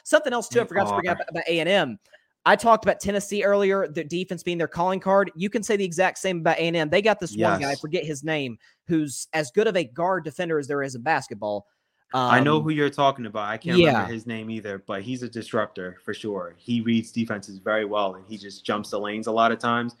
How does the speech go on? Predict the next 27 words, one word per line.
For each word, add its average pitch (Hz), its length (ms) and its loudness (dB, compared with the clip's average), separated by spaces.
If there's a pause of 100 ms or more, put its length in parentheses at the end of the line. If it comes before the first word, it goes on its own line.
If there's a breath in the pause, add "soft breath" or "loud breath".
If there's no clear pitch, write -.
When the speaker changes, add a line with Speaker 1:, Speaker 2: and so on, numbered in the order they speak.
(360 soft breath)
Speaker 2:
Um, 101 300 -6
and 110 100 -10
when 113 140 -4
you 123 80 -2
have 127 160 0
a 120 60 -2
disruptor 113 480 0
as 110 180 4
a 101 60 -6
guard 104 320 -2
on 101 100 -8
defense, 120 580 -8
it 113 280 -10
changes 104 420 -8
the 101 140 0
whole 104 160 -2
landscape 104 400 -4
of 98 100 -6
the - 100 -6
opposite 101 440 -4
team 98 180 -8
trying 92 300 -4
to 90 80 -18
run 98 180 -10
their 87 140 -14
offense. 80 380 -8
So, 80 260 -10